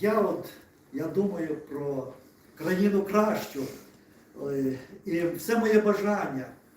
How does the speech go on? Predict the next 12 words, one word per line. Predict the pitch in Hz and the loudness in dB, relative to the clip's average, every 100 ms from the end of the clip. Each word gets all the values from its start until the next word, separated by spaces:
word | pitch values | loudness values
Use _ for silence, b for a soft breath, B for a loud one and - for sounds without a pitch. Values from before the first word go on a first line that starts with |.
| 139 | -14
Звичайно, | 151 202 196 180 | -8 -2 -2 -2
ніхто | 165 160 185 | -8 -6 -6
не | 180 | -6
знає, | 170 175 156 151 147 | -8 -8 -6 -6 -4
коли | 151 143 | -2 -2
це | - 139 | -4 -6
настане, | 139 - 208 - | -8 -10 -12 -10
але | 143 147 | -4 -2
все | - 214 | -2 -4
моє | - 160 | -4 -6
бажання — | 147 135 - - - - B B B _ | -6 -4 -6 -6 -10 -14 B B B _
це | - 151 143 | -6 -2 -2